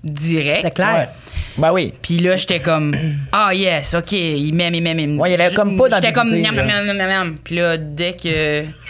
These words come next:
Speaker 3: Ouais,
Speaker 1: ah oui,
Speaker 3: ouais,
Speaker 1: moi,
Speaker 3: ouais.
Speaker 1: euh,
Speaker 3: Mais il y avait comme pas d'ambiguïté, c'était comme, ah, il tripe sur moi. C'était vraiment ça.
Speaker 2: Cent pour cent.
Speaker 3: Fait comme, hey,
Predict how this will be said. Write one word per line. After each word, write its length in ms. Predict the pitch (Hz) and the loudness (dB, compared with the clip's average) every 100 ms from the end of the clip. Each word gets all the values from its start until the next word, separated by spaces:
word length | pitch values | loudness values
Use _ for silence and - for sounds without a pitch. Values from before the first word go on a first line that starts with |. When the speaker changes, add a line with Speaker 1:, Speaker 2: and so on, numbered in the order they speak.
| - - - - | -18 -18 -16 -4
Speaker 3:
Ouais, 100 | 143 | 0
Speaker 1:
ah 120 | 190 240 | 2 4
oui, 120 | 214 | 4
Speaker 3:
ouais, 100 | 208 | 4
Speaker 1:
moi, 140 | 233 | 6
Speaker 3:
ouais. 120 | 233 196 | 6 6
Speaker 1:
euh, 160 | 185 180 | 4 4
Speaker 3:
Mais 120 | 185 | 2
il 20 | |
y 20 | 180 | 2
avait 120 | 190 | 2
comme 140 | 196 | 2
pas 100 | 240 | 2
d'ambiguïté, 420 | 247 170 151 165 | 2 0 -2 -2
c'était 140 | 196 156 | 0 0
comme, 100 | 151 | 2
ah, 80 | 170 | 2
il 60 | 170 | 0
tripe 160 | 165 | -2
sur 140 | 139 139 | -2 -2
moi. 180 | 135 135 - - | 0 -2 -2 0
C'était 300 | 208 175 139 | 2 2 2
vraiment 20 | |
ça. 100 | 226 | 2
Speaker 2:
Cent 60 | - | 2
pour 140 | 170 | 2
cent. 160 | 139 165 - - | 0 -2 -4 -4
Speaker 3:
Fait 100 | 131 | 0
comme, 200 | 143 135 | 0 2
hey, 220 | 127 151 | 2 0